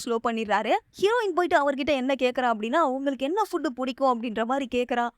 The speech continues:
அதுக்கு அவர் என்ன சொல்றாருன்னா, "இது வரைக்கும் உனக்கு என்ன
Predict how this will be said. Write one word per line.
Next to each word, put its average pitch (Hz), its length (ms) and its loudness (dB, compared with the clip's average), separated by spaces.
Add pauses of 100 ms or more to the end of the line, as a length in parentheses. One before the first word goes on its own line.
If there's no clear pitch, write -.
(200)
அதுக்கு 269 300 4
அவர் 320 140 2
என்ன 269 300 -2
சொல்றாருன்னா, 285 520 0
"இது 240 260 -2
வரைக்கும் 277 280 2
உனக்கு 277 240 0
என்ன 240 160 0